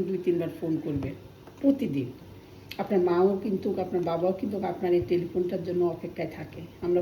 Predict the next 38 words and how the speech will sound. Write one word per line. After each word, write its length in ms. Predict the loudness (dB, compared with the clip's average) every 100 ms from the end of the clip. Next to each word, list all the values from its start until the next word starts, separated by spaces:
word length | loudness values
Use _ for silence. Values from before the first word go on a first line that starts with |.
| 2
প্রবাসীরা 480 | 0 0 0 0 0
তো 40 | 0
আর 60 | 0
যেতে 200 | 0 -2 -2
পারি 160 | 0 0
না 40 | 0 -2
সব 100 | -6 2
সময়, 280 | 4 4 0 -8 -12 -18 -16 -16 -4
ফোন 180 | 2 4 4
করি 140 | 2 4
বাবা 140 | 4 6
মার 120 | 4 2
খোঁজ 160 | -6 -10 -8
খবর 200 | -4 -2
নেবেন, 240 | -2 -2 -10 -12 -14 -14 -14 -16 -16 -16 -16 -18 -4 4
না 60 | 8
হলে 140 | 8 6 2
পরে 120 | 0
কিন্তু 140 | 2 0 -2
আফসোস 300 | -8 -8 -6 -6
করবেন। 320 | -4 -6 -10 -14 -12 -12 -12 -20 -16 -10
আফসোস 260 | -10 -4 -2 0
করে 140 | 0 0
কোনো 120 | 0 0
লাভ 120 | 0 -4
নাই, 100 | -2 -2
এই 60 | -2
সুন্দর 260 | 0 0 0 -2
পৃথিবীতে 520 | -2 -2 -4 4 6 6 2 -6 -14 -18 -16 -16 -14 -8
আফসোস 260 | -8 -6 -10 0
করে 140 | 2 4
বেঁচে 200 | 2 0
থাকতে 220 | -8 -8 -8
হবে। 200 | -8 -8 -10 -14 -20 -20 -20 -16 -12 -6 -4
এখন 180 | 0 0 2
ডিজিটাল 380 | -2 -2 2 2 2
যুগ, 140 | -4 -4 -2
বিনা 240 | 2 2